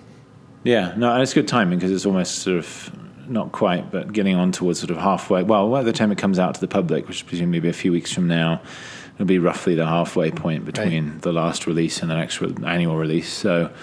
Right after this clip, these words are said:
Speaker 1: good timing in that sense. And yeah, if they keep doing that, then that's a good sign, I suspect. Um,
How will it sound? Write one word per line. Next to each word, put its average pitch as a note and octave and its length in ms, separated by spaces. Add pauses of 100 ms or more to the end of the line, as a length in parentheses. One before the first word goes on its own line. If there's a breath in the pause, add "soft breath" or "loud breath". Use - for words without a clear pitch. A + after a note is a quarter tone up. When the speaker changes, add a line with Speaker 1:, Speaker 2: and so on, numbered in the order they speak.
(340 loud breath)
Speaker 1:
good G#2+ 160
timing G2 360
in E2+ 100
that E2+ 220
sense. E2 320
And G2+ 80
yeah, F2+ 160
if D#2 100
they G#2+ 100
keep F2+ 200
doing G2+ 220
that, D#2+ 180
then E2+ 100
that's - 180
a - 40
good F2 160
sign, E2+ 280
I C#2+ 80
suspect. - 380 (880 loud breath)
Um, G2+ 460